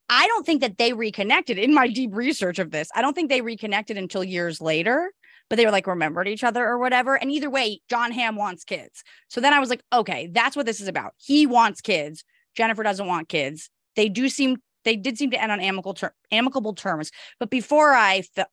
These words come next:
realized that, I just was so angry, and that's my own shit. But yeah, you're right. I mean, yeah, but, but then it's also, like, just, like, a bummer. It's like, oh, so, like, as straight women, are we to marry duds? Like,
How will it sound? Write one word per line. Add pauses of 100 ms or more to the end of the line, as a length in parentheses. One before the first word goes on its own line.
(120)
realized
that,
I
just
was
so
angry,
and (200)
that's
my
own
shit.
But
yeah,
you're
right.
I
mean, (420)
yeah, (160)
but,
but
then
it's
also,
like,
just,
like,
a
bummer.
It's
like,
oh,
so,
like, (360)
as
straight (280)
women, (1120)
are
we
to
marry
duds? (120)
Like,